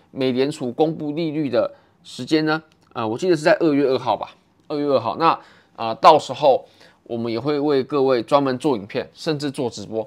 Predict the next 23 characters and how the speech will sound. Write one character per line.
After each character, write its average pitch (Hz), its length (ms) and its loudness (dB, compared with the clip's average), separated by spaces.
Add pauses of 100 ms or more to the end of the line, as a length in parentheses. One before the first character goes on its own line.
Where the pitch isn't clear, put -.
(120)
非 208 120 2
常 196 120 0
感 143 120 0
谢 165 120 2
各 156 120 2
位， 156 160 4 (220)
非 226 140 0
常 208 160 4
欢 214 120 8
迎 190 80 2
各 196 120 4
位 170 100 8
订 202 220 -2
阅、 190 120 6
按 170 160 6
赞、 160 160 4
分 175 160 -4
享、 135 200 -2
开 143 120 6
启 139 120 -6
小 98 140 -6
铃 104 120 -10
铛。 107 160 -2